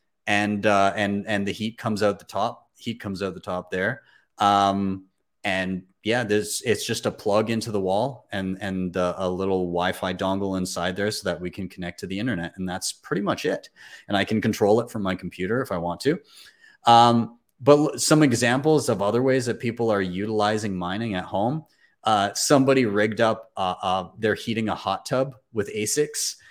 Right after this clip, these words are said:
I mean, it's very, like, <laughs> it's, it's obviously, like, hodgepodge together and everything, but it demonstrates that it's possible. Um,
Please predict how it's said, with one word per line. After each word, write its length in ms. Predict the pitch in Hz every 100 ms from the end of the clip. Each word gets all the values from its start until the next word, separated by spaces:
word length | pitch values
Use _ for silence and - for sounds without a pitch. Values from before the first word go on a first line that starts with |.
| _
I 60 | 131
mean, 160 | 131 131
it's 100 | 117
very, 320 | 147 135 120
like, 440 | 107 95 92 - -
<laughs> 640 | - - - - - -
it's, 880 | 190 - 254 247 - 135 120 123 -
it's 260 | 135 123 123 127
obviously, 760 | 127 123 123 120 120 110 104
like, 360 | 104 98 92 - _
hodgepodge 680 | - 113 107 - 110 101 104
together 400 | - 101 120 160
and 100 | 107
everything, 460 | 95 95 101 95 90 _ _
but 460 | 123 104 120 110 - _ _
it 160 | 135 98
demonstrates 760 | 120 123 131 - 127 110 -
that 220 | 107 101 95
it's 140 | -
possible. 760 | - - 107 - 87 80 123 - _ _ _ -
Um, 560 | 113 113 107 107 107